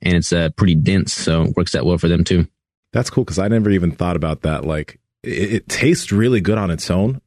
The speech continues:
Speaker 2: but I wasn't, I guess I'm not smart enough to figure out that that shit can be used in recipes. You can put that stuff in hot coffee. It's like, there's a
Speaker 1: Mm-hmm.
Speaker 2: lot of different uses for it, but I just bite into it all the <laughs> time.
Speaker 1: That's what I do. I don't mess around. I just eat a whole one a day and, and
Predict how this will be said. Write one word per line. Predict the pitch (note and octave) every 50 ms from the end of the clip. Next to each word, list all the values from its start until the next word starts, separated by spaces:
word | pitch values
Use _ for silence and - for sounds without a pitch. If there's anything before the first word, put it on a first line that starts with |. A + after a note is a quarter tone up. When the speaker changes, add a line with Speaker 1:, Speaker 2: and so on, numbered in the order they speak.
| _ _ -
Speaker 2:
but | G2 G#2 F#2+
I | G2 G#2
wasn't, | G2 G#2+ A#2+ A2 A#2+ B2+ - - _ _ _ _
I | - G2+
guess | G2+ A2 G#2+ -
I'm | G#2+ G#2+
not | A2 G#2+ G#2
smart | - - A2 G#2+ A2
enough | A2 G#2 G2+ G2
to | G#2
figure | - - G#2+ G2+ G#2+
out | G2+ G2 -
that | G2+ F#2+
that | G#2+ B2 C3+
shit | - - -
can | - A#2
be | G#2 G2+
used | G2+ G#2 G2
in | F#2+ E2
recipes. | E2 E2+ F#2 - - - A2+ G#2
You | A2 G2+
can | - G2
put | - A2+ -
that | G#2+ G2+ -
stuff | - G2 -
in | D#2+
hot | D2+ D#2 F2 D#2 -
coffee. | - - F2+ F2+ F#2 - B2+ B2+ B2
It's | G2+ - -
like, | F#2+ E2+ D#2+ - - - - - _ _
there's | F#2+ A2+ C#3
a | F3 G2+
Speaker 1:
Mm-hmm. | G2 F#2
Speaker 2:
lot | G2 G#2+ A2
of | A#2
different | G2+ B2+ - A#2+ G2 F#2+
uses | G#2 B2 - - - -
for | - F#2 E2+
it, | D#2+
but | - F2
I | F#2+ G2+
just | - G2 E2+ E2 D2+ D2 -
bite | E2+ F2+ F#2+ F#2
into | G2+ G2+ F#2+ - - E2+
it | D#2+
all | - E2+
the | E2+ D#2
<laughs> | C#2+
time. | - - - - - - - - - - - - - - - - _ - - - - - - - -
Speaker 1:
That's | - F#3+ F3+
what | D3 C#3
I | C#3 B2
do. | G2+ G#2+ G#2+
I | A2+ C3+
don't | C#3+ C3
mess | C3 B2 A#2 -
around. | A#2+ A2+ G#2+
I | G#2+ A2+
just | A2+ G#2 -
eat | B2+ A2+
a | G#2+
whole | G#2 A#2+ A#2+ A2+
one | A2+ A2 G#2+
a |
day | G2 G#2 G#2+ G#2+ A2 A2 G2+
and, | F#2+ F#2+ F#2 -
and | F#2 F#2 F2 F2